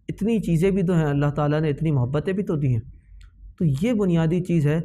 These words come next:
कि जब जितना ज़्यादा वक्त गुजरता रहेगा, दूरियां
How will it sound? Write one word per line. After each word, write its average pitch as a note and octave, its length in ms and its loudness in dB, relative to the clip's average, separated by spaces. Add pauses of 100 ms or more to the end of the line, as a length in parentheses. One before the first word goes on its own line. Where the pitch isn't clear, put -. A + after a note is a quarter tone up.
(340)
कि D#3+ 80 4
जब F3+ 380 0
जितना F3 360 -2
ज़्यादा E3 340 2
वक्त E3+ 240 -2
गुजरता D#3 420 0
रहेगा, D3 480 2 (360)
दूरियां E3+ 560 4